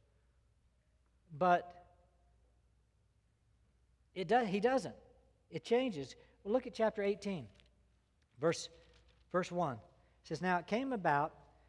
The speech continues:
when he had finished speaking to Saul that the soul of Jonathan," catch that, "the soul of Jonathan was knit to the soul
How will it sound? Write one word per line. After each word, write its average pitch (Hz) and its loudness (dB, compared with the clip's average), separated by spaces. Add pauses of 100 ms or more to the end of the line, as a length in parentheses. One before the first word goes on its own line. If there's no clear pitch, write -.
(220)
when 160 -4
he 175 0
had 160 -2
finished 226 0
speaking 226 -2
to 208 -4
Saul 147 4
that 143 -4
the 143 -8
soul 208 2
of 143 -6 (140)
Jonathan," 143 -2 (520)
catch 208 0
that, 139 -4
"the 135 -6
soul 214 2
of 139 -8
Jonathan 139 -2 (300)
was 147 -2
knit 175 0 (420)
to 185 -2
the 156 0
soul 160 2